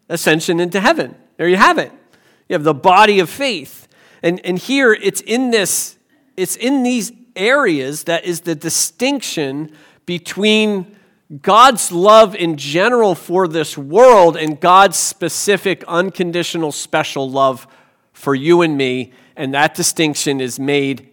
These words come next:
in our belief in Jesus Christ. And when we get talking about God's love, we better be specific.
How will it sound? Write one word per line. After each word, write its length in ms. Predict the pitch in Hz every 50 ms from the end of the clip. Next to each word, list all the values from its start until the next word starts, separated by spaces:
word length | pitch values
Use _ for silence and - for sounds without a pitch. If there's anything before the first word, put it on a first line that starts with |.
| _ _ -
in 140 | 139 127 - 139
our 360 | 139 135 147 156 156 151 151
belief 520 | 151 170 147 135 135 143 143 143 139 -
in 140 | 156 127 120
Jesus 420 | 113 - 127 123 117 113 113 -
Christ. 680 | - _ - - 110 107 - - - - - - - _ _ _ _ _ _ _ _ _ _ _ _ _ _ _ -
And 240 | 151 127 127 131 135
when 300 | 160 170 190 214 226 220
we 160 | 220 226 208
get 440 | 160 147 190 180 190 - - _ -
talking 520 | - - 175 165 180 180 180 - 180 160
about 500 | 151 131 - 147 147 151 143 143 - _
God's 460 | - 156 143 147 147 139 123 - - 131
love, 420 | 127 139 139 135 120 113 110 - _ _ _
we 140 | - 131 120
better 400 | - _ - 147 139 127 127 120
be 180 | 98 - 123 113
specific. 800 | - - - 113 - - - 107 98 - 98 98 - _ _